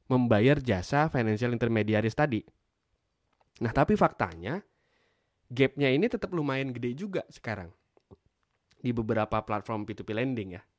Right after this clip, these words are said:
Mungkin tidak semua, tapi di beberapa gapnya lumayan besar juga. Nah, masih, masih masuk akal sebetulnya kalau misalnya pinjol yang sumber dananya memang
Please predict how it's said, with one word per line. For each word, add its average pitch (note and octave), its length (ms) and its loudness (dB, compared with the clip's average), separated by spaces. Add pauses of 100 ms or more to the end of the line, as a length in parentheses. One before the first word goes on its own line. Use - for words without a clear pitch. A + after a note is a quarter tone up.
(300)
Mungkin C3+ 240 -6
tidak G#2+ 160 -4
semua, C3+ 320 -4
tapi C3 160 -6
di C3 80 -4
beberapa B2 560 -2 (160)
gapnya A#2+ 320 -4
lumayan A2+ 320 -2
besar G2 240 -6
juga. G#2+ 320 -10 (1120)
Nah, A2 160 -8
masih, B2 280 -2
masih D3 200 -2
masuk D#3 240 -2
akal G3+ 280 0
sebetulnya B2+ 480 -6
kalau C3 200 -4
misalnya B2+ 640 -4 (640)
pinjol B2 560 4
yang A#2 200 0
sumber A#2 320 0
dananya G2+ 480 0
memang D3 480 -2